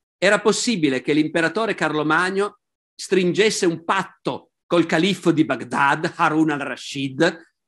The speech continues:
per garantire il libero passaggio dei pellegrini cristiani verso Gerusalemme,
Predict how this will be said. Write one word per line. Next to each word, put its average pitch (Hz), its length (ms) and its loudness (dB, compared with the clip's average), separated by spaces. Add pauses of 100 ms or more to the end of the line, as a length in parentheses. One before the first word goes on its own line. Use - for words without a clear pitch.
per 185 200 4
garantire 190 680 4
il 170 120 6
libero 180 360 2
passaggio 175 560 -2
dei 151 180 -2
pellegrini 156 560 0
cristiani 143 800 -2 (200)
verso 151 340 -2
Gerusalemme, 131 960 2